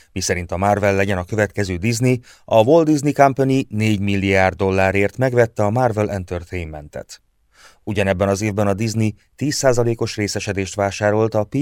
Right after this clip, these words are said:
O W-ban is. És szintén kétezer-kilencben Jack Kirby örökösei Mark Toberoff ügyvéden keresztül pert indítottak a Disney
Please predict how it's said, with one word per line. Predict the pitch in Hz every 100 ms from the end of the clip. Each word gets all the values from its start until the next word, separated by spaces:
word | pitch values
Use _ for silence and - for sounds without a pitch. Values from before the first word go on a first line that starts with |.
| 147
O | - 131 131
W-ban | 107 92 82 80
is. | 65 - - _ _ _ _ - - -
És | 196
szintén | - 190 185 143
kétezer-kilencben | 147 139 123 110 107 147 143 117 107 107 104 _ _
Jack | - 165 -
Kirby | 131 120 120
örökösei | 131 117 117 113 107 107 - _ -
Mark | 135 156 -
Toberoff | 156 143 113 - -
ügyvéden | 98 101 95 92
keresztül | 131 127 - 107 101 95 _ _
pert | 147 165 127
indítottak | 127 113 110 104 101 101 92
a |
Disney | 92 101 107 117